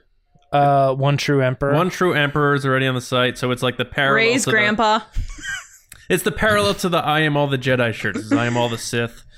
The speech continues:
Speaker 1: Yeah.
Speaker 2: Uh, in the Revenge of the S-, uh, Jedi original font, actually, uh, with, uh, Sheev on the back, so check that out. And then a bunch of other stuff. We redid our logos and all that sort of stuff, and James did all that, so good job, James. You put so much
Speaker 1: Revenge of the Sith.
Speaker 2: No, but it was Revenge of the Jedi first. We, we know about that.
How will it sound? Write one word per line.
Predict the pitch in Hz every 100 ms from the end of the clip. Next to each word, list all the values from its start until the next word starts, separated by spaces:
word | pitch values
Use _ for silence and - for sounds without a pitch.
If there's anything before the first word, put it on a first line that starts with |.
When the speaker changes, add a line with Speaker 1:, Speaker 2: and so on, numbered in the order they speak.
| - 156
Speaker 1:
Yeah. | 139 113 110
Speaker 2:
Uh, | 107
in | 113
the | 113
Revenge | 113 120 117
of | 110
the |
S-, | 107 - -
uh, | 120 107 107 -
Jedi | 117 120 117
original | 107 107 110 110
font, | - 107 107
actually, | 104 - 113 110 104
uh, | 110 107
with, | 107 - -
uh, | 107 98 - _ _ _
Sheev | - 123 113
on | 110
the |
back, | 104 120 120
so | 113
check | - 113
that | 113 110
out. | 113
And | 135
then | 156
a |
bunch | 160 190
of | 208
other |
stuff. | 214 139
We | 175
redid | 185 196 226 208 226
our | 220
logos | 208 240 285 147 123
and | 120
all | 117 160
that | 180
sort | 127
of | 117
stuff, | 117 113
and | 120
James | 120 139 160
did | 160 160
all | 120
that, | 107 -
so | 110
good | 135
job, | 139 131 117
James. | 107 101
You | 139
put | 190 240
so | - - 190
much | 214
Speaker 1:
Revenge | 165 165 143
of | 120
the |
Sith. | - - 131 107 - - -
Speaker 2:
No, | 156 175
but | 165 160
it |
was | 151 143
Revenge | 151 147
of |
the | 139
Jedi | 120 147 147 117
first. | - 135 110 - - _ _ _ _ _ _ _ _ _ _ _ _ _
We, | 123 123 120
we | 123 127
know | 123
about | 117 107
that. | 107 95